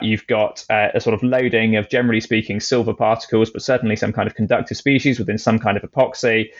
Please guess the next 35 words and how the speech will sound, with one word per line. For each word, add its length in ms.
Uh, 240
and 120
there's 120
a 40
sufficiently 460
high 240
loading 520
that 100
there's 180
a 60
conductive 560
pathway 600
between 380
all 120
of 60
those, 360
um, 380
uh, 220
conductive, 600
you 140
know, 80
embedded 400
conductive 420
particles, 540
and 160
you 120
can 240
just 280
use 180
them 160
to 80
stick 300
your 80
components 560
on. 180